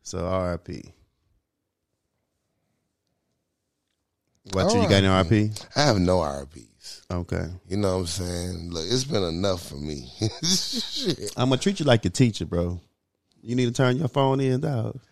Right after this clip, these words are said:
Speaker 2: I
Speaker 1: I
Speaker 2: really
Speaker 1: need you to,
Speaker 2: do,
Speaker 1: I need you to
Speaker 2: man.
Speaker 1: pay attention.
Speaker 2: I really do.
Speaker 1: Okay.
Speaker 2: I, I
Speaker 1: You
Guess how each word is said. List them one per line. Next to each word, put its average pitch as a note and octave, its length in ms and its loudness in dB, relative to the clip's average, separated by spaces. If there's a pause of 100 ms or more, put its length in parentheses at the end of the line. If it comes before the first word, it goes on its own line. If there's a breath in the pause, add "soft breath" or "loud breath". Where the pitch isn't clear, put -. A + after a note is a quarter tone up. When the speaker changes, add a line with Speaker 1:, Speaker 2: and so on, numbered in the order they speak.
(140)
Speaker 2:
I F3 120 6
Speaker 1:
I - 20 8
Speaker 2:
really G#3+ 300 8
Speaker 1:
need E3 80 6
you - 60 6
to, F#3+ 40 8
Speaker 2:
do, G#3+ 160 12
Speaker 1:
I F3+ 80 10
need D#3 80 6
you E3+ 60 10
to F3 40 8
Speaker 2:
man. F3+ 220 10
Speaker 1:
pay B2 80 8
attention. A2+ 640 0
Speaker 2:
I E3 120 6
really G3+ 300 8
do. A2+ 320 2
Speaker 1:
Okay. B2 460 0 (100)
Speaker 2:
I, C3+ 100 2
I - 40 4
Speaker 1:
You D#3+ 40 2